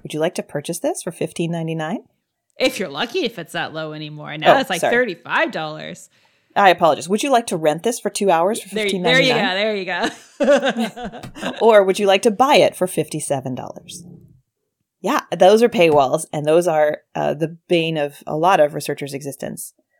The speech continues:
Speaker 1: And I think, you know, we're really lucky to work at these big universities that have a lot of contracts with these, uh, these journals. So it's pretty easy for us to get access to these.
Speaker 2: But yeah,
Speaker 1: Um,
Speaker 2: the public doesn't have that access, or, you know, non, you know,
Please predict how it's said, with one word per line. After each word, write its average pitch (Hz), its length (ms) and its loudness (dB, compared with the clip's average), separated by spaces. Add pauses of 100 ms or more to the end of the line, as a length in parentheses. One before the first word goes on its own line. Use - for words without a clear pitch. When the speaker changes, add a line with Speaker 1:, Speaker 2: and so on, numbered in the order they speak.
(160)
Speaker 1:
And 175 340 -4
I 185 100 4
think, 180 300 -4
you 160 160 -8
know, 143 60 -6
we're 180 280 0
really 175 480 0
lucky 165 300 0
to 147 60 -4
work 170 280 -2
at 151 140 -8
these 139 320 -10 (240)
big 175 220 2
universities 185 580 -2
that 147 160 0
have 151 560 0
a 160 60 -4
lot 151 180 -2
of 143 100 -4
contracts 156 520 -10
with 147 100 -12
these, - 480 -14
uh, 143 220 -20 (260)
these 147 180 -10
journals. 143 320 -8
So 143 80 -10
it's 139 140 -14
pretty - 260 -14
easy 160 220 -8
for - 160 -10
us 120 140 -10
to 131 100 -14
get - 140 -10
access - 340 -14
to - 140 -20
these. - 280 -16 (680)
Speaker 2:
But 180 140 -8
yeah, 185 120 -4
Speaker 1:
Um, 175 120 -4
Speaker 2:
the 226 60 -12
public 202 420 -6
doesn't 160 260 -8
have 175 320 -18
that - 320 -20
access, - 800 -16
or, 147 640 -8
you 165 100 -16
know, 143 300 -14 (160)
non, 170 540 -4 (100)
you 170 140 -14
know, 160 240 -12